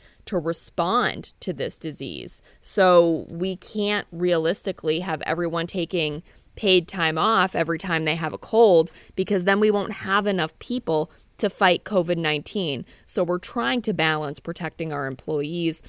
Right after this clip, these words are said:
with protecting the public." And some of the healthcare professionals who spoke with us, uh, on the condition of anonymity said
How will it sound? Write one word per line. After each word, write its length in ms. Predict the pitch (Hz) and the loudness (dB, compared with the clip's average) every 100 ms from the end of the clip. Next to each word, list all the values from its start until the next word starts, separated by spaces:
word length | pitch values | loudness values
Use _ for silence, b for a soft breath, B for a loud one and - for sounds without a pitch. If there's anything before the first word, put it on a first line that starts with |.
| b b | b b
with 180 | - 170 | -4 -4
protecting 500 | 196 185 151 - 147 | -4 -6 -6 -6 -8
the 60 | 131 | -6
public." 500 | 175 156 104 73 - _ _ _ _ _ - 254 | -6 -4 -4 -6 -10 _ _ _ _ _ -6 -2
And 160 | 254 | 0
some 140 | 311 381 | 2 2
of 80 | |
the 60 | 294 | 0
healthcare 380 | 277 233 - 202 | 0 0 0 -2
professionals 720 | 208 185 175 202 170 165 165 B B B - | -2 -2 -2 0 0 0 -2 B B B -14
who 180 | - 196 | -6 2
spoke 380 | - - 180 180 | 2 6 6 6
with 180 | 175 175 | 2 4
us, 480 | 160 160 - - - | 4 4 0 -2 -2
uh, 380 | 160 156 147 - - | 0 2 2 -2 -2
on 160 | 170 160 | 0 0
the 80 | 165 | 0
condition 420 | 190 170 175 170 | -2 -2 -2 -2
of 120 | 156 | 0
anonymity 600 | 156 151 151 165 160 156 | 0 0 -2 0 0 0
said 280 | - 175 | 0 -2